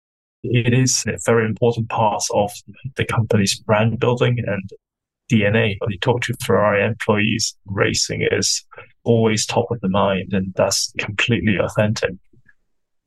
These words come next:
And I would also say that Ferrari is the national team of Italy when it comes to motorsports.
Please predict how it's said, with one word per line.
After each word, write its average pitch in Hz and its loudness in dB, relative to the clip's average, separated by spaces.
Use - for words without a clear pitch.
And 120 4
I 123 4
would 123 2
also 156 2
say 120 2
that 107 0
Ferrari 120 2
is 117 0
the 113 -4
national 113 0
team 131 -2
of - -4
Italy - 0
when 98 4
it 92 0
comes 110 0
to 107 -2
motorsports. - -2